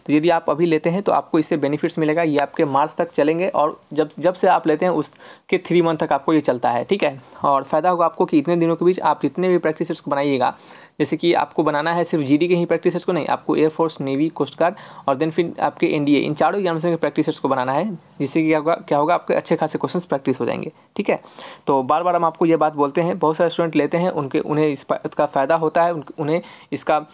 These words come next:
कह सकते हैं कि मदद मिलता है इससे, तो आप सभी लोग इससे लीजिए। इससे क्या होता है कि आपको एक जगह अच्छे खासे इकट्ठे क्वेश्चंस मिल जाते हैं, तो आपको जगह जगह जाके ढूंढने की ज़रूरत नहीं पड़ती है, ठीक है। तो चलिए,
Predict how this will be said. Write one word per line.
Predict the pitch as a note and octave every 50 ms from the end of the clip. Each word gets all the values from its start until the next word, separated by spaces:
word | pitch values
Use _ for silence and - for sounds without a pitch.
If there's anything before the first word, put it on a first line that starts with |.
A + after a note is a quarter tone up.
| - - -
कह | -
सकते | C#3 - D#3 - - D#3
हैं | D3+
कि | D3 D#3+ D3
मदद | C3+ C#3 C#3 D3+ D#3
मिलता | D#3 D3+ D3 C#3 F3 E3+
है | E3 D#3+
इससे, | D#3 - F#3+ F#3
तो | - F3+
आप | - - D#3+ E3+ -
सभी | - F3+ F#3 F#3
लोग | F#3 E3
इससे | E3+ - - F3
लीजिए। | D#3 C#3 B2 B2 - - -
इससे | - - - A3+
क्या | G#3+ G3+ F3+
होता | E3+ F#3 F3+
है | F3+
कि | G3 F#3+
आपको | E3 D#3+ - - F#3+ -
एक | - F#3+ F3+
जगह | E3+ F3 F3 F#3
अच्छे | - - - - - G3
खासे | - F3+ E3+ - F#3+ F3
इकट्ठे | D#3+ D#3 D3+ - - F3
क्वेश्चंस | - E3 - F#3 E3+ -
मिल | D#3 D3 C3+
जाते | C3 B2+ B2+ -
हैं, | D#3 F3
तो | - D#3+
आपको | D3+ - - D3+
जगह | C3+ D3 D3+ D#3+ E3+ E3
जगह | E3 D#3+ D#3+
जाके | D3+ D3 D3 D#3+ D#3+
ढूंढने | D3 D#3+ D3+ D3+ D#3 D#3
की | F3 D#3+
ज़रूरत | D3 C3+ C#3+ C3+ -
नहीं | C3+ B2+
पड़ती | - A#2 A#2 - A2 A#2+
है, | B2
ठीक | - - G#3 G#3
है। | G#3 D3 - - - - - - - - - - - _ _
तो | - - - -
चलिए, | D#3+ D#3+ G3 -